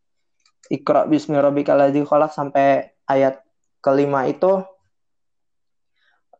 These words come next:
Nah, sebelumnya mungkin, eh, mau di, kalau mau nambahin silakan yang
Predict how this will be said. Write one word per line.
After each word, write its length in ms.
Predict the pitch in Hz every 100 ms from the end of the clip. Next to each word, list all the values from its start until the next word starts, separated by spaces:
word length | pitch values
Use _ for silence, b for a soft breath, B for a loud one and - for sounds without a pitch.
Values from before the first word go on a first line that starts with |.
| _ _ _ _ _ _ _ _ _ 160
Nah, 100 | 143 139
sebelumnya 400 | 147 143 147 175
mungkin, 400 | 165 185 175 -
eh, 680 | _ - 143 143 143 143 143 -
mau 220 | 147 143 143
di, 320 | 143 139 - _ _ -
kalau 240 | 147 147 147
mau 320 | 143 147 147
nambahin 400 | 143 147 165 160
silakan 320 | 151 143 170
yang 160 | 160